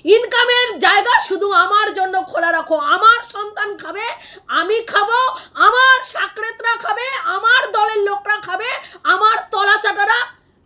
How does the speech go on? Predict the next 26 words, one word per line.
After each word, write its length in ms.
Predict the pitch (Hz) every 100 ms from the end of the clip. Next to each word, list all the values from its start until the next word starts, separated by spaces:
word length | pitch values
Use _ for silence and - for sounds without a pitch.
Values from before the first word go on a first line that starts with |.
| -
হ্যাঁ, 340 | 285 466 370 - _ _ _ _ -
তলাচাটারা, 680 | 311 339 392 392 381 427 453
প্রভুভক্ত 560 | 392 349 381 370 311 -
যেগুলো 320 | 359 339 403
আছে, 280 | 339 349 466 480
কুত্তাগুলো, 460 | 392 392 403 403 480 508 523 -
সেই 220 | - 370 339
কুত্তাগুলো 600 | 311 - 359 311 330 330
খাবে। 300 | - 269 254
বাদ 340 | 202 262 254
বাকি 260 | 311 320 349
সব 380 | - 294 427 - - _
ওয়াইটি 380 | 233 277 285 320
থেকে 320 | - 269 320
ছেটে 300 | - 294 311
ফেলে 240 | 269 285 269
দাও। 280 | 226 196 - _ _ _ _ _ -
আমাদের 500 | 262 330 349 349 269
রাজ 280 | 277 277 -
চলবে, 280 | 294 269 254
রাজত্ব 420 | 240 254 269 254
চলবে। 300 | 254 226 220 _ _ _ _ _ _ _ _ _ _ _ _ _ -
একটা 280 | 302 - 370
কথা 240 | 349 320 359
মনে 240 | 294 339
রাখবেন, 580 | 349 311 339 302 214